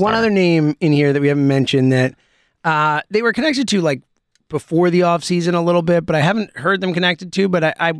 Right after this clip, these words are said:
Speaker 2: I would assume they're in on him, Yamamoto. 'Cause, I mean, I've, I'm not, not an expert on him or whatever, but I've watched him YouTube, whatever, like,
Speaker 1: Yeah.
Speaker 2: he looks pretty freaking nasty to me, dude. Like, if
Speaker 1: Well,
Speaker 2: they
Speaker 1: dude,
Speaker 2: wanna
Speaker 1: but
Speaker 2: go
Speaker 1: you
Speaker 2: after this guy, I would not, and he's young, like, I wouldn't,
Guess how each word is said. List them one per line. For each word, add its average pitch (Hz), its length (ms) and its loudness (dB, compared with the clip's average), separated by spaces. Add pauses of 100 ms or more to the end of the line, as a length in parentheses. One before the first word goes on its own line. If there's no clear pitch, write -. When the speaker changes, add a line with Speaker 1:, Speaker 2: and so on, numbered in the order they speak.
(120)
Speaker 2:
I 185 40 -2
would 214 140 0
assume 254 460 -4
they're 202 180 -2
in 247 100 0
on 160 140 -4
him, 143 280 -4 (460)
Yamamoto. 240 720 0 (300)
'Cause, 180 220 -2 (100)
I 208 120 -4
mean, 220 180 -2 (100)
I've, 226 280 -2 (120)
I'm 220 260 0
not, 220 160 -2
not 208 280 0
an 208 60 2
expert 190 320 0
on 175 100 2
him 170 60 2
or 165 80 2
whatever, 170 240 2
but 156 160 -4 (100)
I've 175 160 -2
watched 220 240 0
him 190 80 -2
YouTube, 208 640 0
whatever, 196 420 0
like, 196 320 -2 (680)
Speaker 1:
Yeah. - 200 -4
Speaker 2:
he 233 180 2
looks 359 180 0
pretty 214 260 0
freaking 165 220 0
nasty 147 380 -2
to 131 40 -2
me, 127 140 -2
dude. 123 260 -2
Like, 196 160 0
if 202 60 0
Speaker 1:
Well, 190 80 0
Speaker 2:
they 453 100 2
Speaker 1:
dude, 147 80 2
Speaker 2:
wanna - 140 0
Speaker 1:
but - 60 -2
Speaker 2:
go 277 100 2
Speaker 1:
you - 20 2
Speaker 2:
after 269 260 0
this 254 200 -4
guy, 254 220 -2
I 208 40 -2
would 196 160 -2
not, 185 380 2
and 202 160 0
he's 156 160 -2
young, 233 360 2
like, 208 200 0
I 208 100 0
wouldn't, 233 380 -2